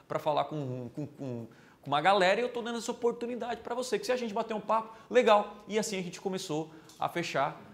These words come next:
Muitos clientes. Por quê? Eu analisava o cara,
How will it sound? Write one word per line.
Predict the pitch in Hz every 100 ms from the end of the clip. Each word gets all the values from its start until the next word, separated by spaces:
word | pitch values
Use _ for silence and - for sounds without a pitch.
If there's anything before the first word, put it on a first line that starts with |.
| -
Muitos | 147 151 165 170 -
clientes. | 180 175 131 -
Por | 208
quê? | 220 185 131
Eu | 175
analisava | 185 185 160 160 202 220 226
o |
cara, | 196 - 151 185 214